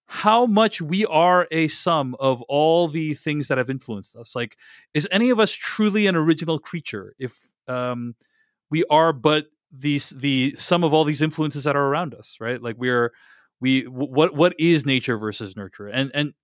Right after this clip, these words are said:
questions of that nature and magnitude are asked throughout this film.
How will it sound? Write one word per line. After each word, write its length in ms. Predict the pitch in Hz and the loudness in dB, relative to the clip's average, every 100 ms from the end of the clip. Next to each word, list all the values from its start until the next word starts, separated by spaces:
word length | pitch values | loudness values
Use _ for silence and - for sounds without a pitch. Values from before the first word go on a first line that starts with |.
| _ | _
questions 520 | - - 247 - 247 - | -14 -10 -8 -4 -2 0
of 220 | 170 143 | 0 2
that 200 | 165 143 | 2 2
nature 300 | 143 143 151 | -2 -2 -4
and 100 | 117 | -2
magnitude 420 | 113 139 147 202 | -2 -4 -6 -4
are 160 | 143 147 | 0 0
asked 300 | 143 143 - | 2 0 -2
throughout 280 | 143 139 - | 0 0 0
this 180 | 131 - | -8 -16
film. 240 | 143 160 | -20 -20